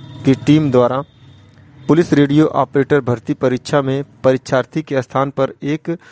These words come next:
सालवर विजय कुमार राय पुत्र राम नारायण राय निवासी तेनुआ राय थाना खलीलाबाद जनपद संत कबीर नगर को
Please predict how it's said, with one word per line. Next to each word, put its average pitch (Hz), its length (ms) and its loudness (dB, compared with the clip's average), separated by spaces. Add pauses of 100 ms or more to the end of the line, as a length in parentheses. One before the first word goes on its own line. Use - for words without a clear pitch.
(180)
सालवर 135 540 0 (120)
विजय 139 340 -2 (120)
कुमार 143 420 -2 (300)
राय 123 380 -2 (220)
पुत्र 156 380 -6 (320)
राम 139 500 0
नारायण 135 440 -2 (100)
राय 127 260 0
निवासी 127 580 -8 (280)
तेनुआ 139 420 2
राय 151 260 0 (960)
थाना 143 200 0
खलीलाबाद 139 500 0
जनपद 135 280 -4
संत 127 280 -6
कबीर 135 260 -2
नगर 127 260 -2
को 135 200 -2